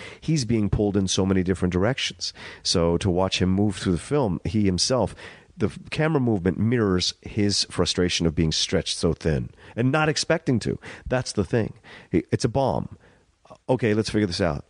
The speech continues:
Oh, there's more. And then there's this. And then there's this. And then my wife's in danger. And we just got married.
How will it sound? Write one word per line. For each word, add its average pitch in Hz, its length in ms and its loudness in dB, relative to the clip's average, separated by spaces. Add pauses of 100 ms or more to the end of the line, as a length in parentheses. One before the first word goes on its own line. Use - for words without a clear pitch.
Oh, 113 120 2
there's 98 200 0
more. 90 340 2
And 117 100 2
then 120 120 2
there's 101 160 2
this. 95 260 0
And 113 140 2
then 110 80 2
there's 104 140 2
this. 107 100 2
And 117 180 -2
then 113 80 2
my 113 140 0
wife's 120 280 -2
in 95 100 0
danger. 76 320 0 (200)
And 107 80 -4
we 120 60 0
just 117 200 -2
got 98 160 0
married. 95 380 0